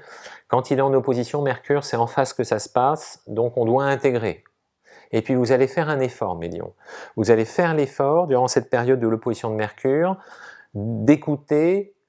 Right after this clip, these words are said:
même si on rentre dans le détail, parce que c'est vrai que vous avez, vous, le talent d'avoir une vision globale naturelle, tout le monde n'a pas cette chance. Ceux qui ne savent pas aller directement à l'essentiel,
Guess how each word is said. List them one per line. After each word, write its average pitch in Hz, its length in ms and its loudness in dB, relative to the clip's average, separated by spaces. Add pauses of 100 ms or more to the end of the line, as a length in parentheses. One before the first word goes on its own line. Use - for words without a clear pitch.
(120)
même 160 320 2
si - 160 -6
on 151 80 2
rentre 147 200 0
dans 135 120 2
le 131 60 0
détail, 135 580 0
parce 131 240 -6
que 127 80 -2
c'est 135 160 0
vrai 143 260 0
que 120 60 -6
vous 113 140 -2
avez, 117 160 0
vous, 139 200 2
le 160 80 0
talent 143 340 0
d'avoir 104 220 0
une 107 100 -4
vision 123 280 0
globale 123 420 2
naturelle, 127 720 -2 (440)
tout 170 120 6
le 165 60 4
monde 165 200 2
n'a 135 120 0
pas 131 160 -2
cette - 200 -4
chance. 143 520 -6 (220)
Ceux - 200 2
qui 156 120 -2
ne 131 60 0
savent - 260 -2
pas 151 200 2
aller 135 240 4
directement 127 560 -2
à 120 80 2
l'essentiel, 135 800 0